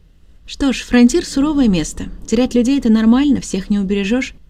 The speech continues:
Но бросить товарища погибать тоже не в правилах трапперов. Взаимовыручка и помощь ближнему здесь отнюдь не пустой звук. Тогда для Гласса соорудили носилки и понесли его с собой. Вместе с носилками,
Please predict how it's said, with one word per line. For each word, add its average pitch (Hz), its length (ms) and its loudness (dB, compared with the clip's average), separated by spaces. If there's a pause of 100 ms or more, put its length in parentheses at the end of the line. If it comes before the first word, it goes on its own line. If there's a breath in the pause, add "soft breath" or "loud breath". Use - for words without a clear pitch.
(360)
Но 220 140 4
бросить 254 340 0
товарища 214 460 -2
погибать 214 480 -4
тоже 240 240 2
не 214 100 4
в - 100 -8
правилах 180 440 -4
трапперов. 165 480 -8 (520)
Взаимовыручка 202 800 2
и 190 60 -2
помощь 214 380 2
ближнему 196 520 0
здесь 170 320 -6
отнюдь 220 500 -2
не 208 160 -2
пустой 180 460 -8
звук. 160 340 -12 (640)
Тогда 226 300 0
для 262 160 0
Гласса 247 340 -2
соорудили 220 540 0
носилки 233 540 0
и 214 60 2
понесли 214 480 0
его 208 180 -4
с - 40 -8
собой. 165 460 -8 (560)
Вместе 202 460 2
с - 80 -8
носилками, 202 640 -4